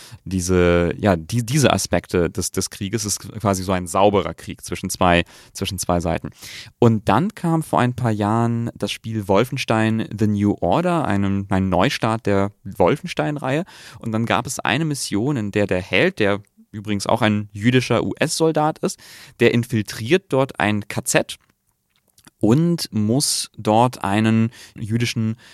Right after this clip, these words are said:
Wissenschaftler befreien, um dann mit Kampfrobotern und so weiter und so fort die Welt zu retten. Und ich war, <laughs> als ich das gespielt habe, wirklich total baff, weil ich konnte mir nicht vorstellen, dass ein Spiel das tatsächlich macht, dass ein Shooter, so ein Weltkriegs-Nazi-Ballerspiel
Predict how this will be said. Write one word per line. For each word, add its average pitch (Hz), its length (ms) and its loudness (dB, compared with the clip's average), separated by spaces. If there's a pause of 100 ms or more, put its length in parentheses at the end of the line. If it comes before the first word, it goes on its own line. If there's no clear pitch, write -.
Wissenschaftler 92 880 0 (420)
befreien, 95 600 -2
um 98 180 -8
dann 101 240 0
mit - 400 -8
Kampfrobotern 95 640 -2
und 87 100 -4
so 85 100 -4
weiter 85 180 2
und 85 60 -6
so 85 80 -10
fort 92 180 -2
die 95 80 -8
Welt 120 200 6
zu 107 100 0
retten. 90 240 -2 (340)
Und 139 240 2
ich 175 220 0
war, 139 140 4
<laughs> 143 40 0
als - 140 0
ich 135 80 -4
das 127 160 -4
gespielt 156 320 -8
habe, 110 160 -2
wirklich 143 180 -4
total 151 420 -4
baff, 143 240 0
weil 107 120 0
ich 107 80 -8
konnte 135 200 -2
mir 143 120 4
nicht 139 240 2
vorstellen, 135 640 0 (480)
dass 117 160 2
ein 120 140 6
Spiel 127 580 2 (240)
das 117 160 -2
tatsächlich 104 420 0
macht, 98 160 0
dass 92 100 -4
ein 98 140 2
Shooter, 156 400 0
so 107 80 0
ein 104 180 2
Weltkriegs-Nazi-Ballerspiel 113 1800 -2